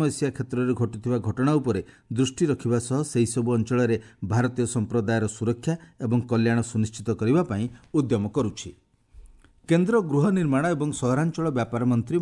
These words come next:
ମନୋହର ଲାଲ କହିଛନ୍ତି, ସରକାର ଆଗାମୀ ଚାରି ବର୍ଷ ମଧ୍ୟରେ ସହରାଞ୍ଚଳ ଚ୍ୟାଲେଞ୍ଜ ପାଣ୍ଠି ଅଧୀନରେ ସହରଗୁଡ଼ିକର ବିକାଶ ପାଇଁ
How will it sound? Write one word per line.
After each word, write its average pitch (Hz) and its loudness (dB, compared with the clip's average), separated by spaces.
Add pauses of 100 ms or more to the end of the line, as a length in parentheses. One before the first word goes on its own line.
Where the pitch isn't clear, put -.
ମନୋହର 110 0
ଲାଲ 123 0
କହିଛନ୍ତି, 127 0 (420)
ସରକାର 143 0 (360)
ଆଗାମୀ 143 4
ଚାରି 135 4
ବର୍ଷ 170 0
ମଧ୍ୟରେ 123 0 (120)
ସହରାଞ୍ଚଳ 131 0 (160)
ଚ୍ୟାଲେଞ୍ଜ 139 0 (100)
ପାଣ୍ଠି 113 -2
ଅଧୀନରେ 120 2 (280)
ସହରଗୁଡ଼ିକର 143 0
ବିକାଶ 123 -2 (160)
ପାଇଁ 110 -2